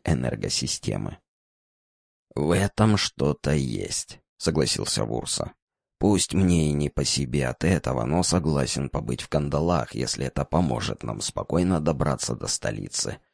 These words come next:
Но ключ от них будет у меня". "Разумеется". Недолгое ожидание, к нам вернулся осмотритель арсенала. "Вот", протянул он нам кандалы.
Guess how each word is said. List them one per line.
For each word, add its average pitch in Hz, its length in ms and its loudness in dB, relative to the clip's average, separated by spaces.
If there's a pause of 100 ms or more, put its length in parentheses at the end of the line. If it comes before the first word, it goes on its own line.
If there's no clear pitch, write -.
(400)
Но 92 200 4
ключ 80 360 2
от 80 160 2
них 82 400 0
будет 90 460 2
у 101 40 6
меня". 101 520 2 (580)
"Разумеется". 71 1200 0 (760)
Недолгое 76 460 4
ожидание, 107 480 4
к - 80 -4
нам 101 220 4
вернулся 78 560 2
осмотритель - 760 2
арсенала. 57 800 -4 (640)
"Вот", 127 500 2 (300)
протянул 67 480 2
он 65 160 0
нам 58 160 -2
кандалы. 57 640 -2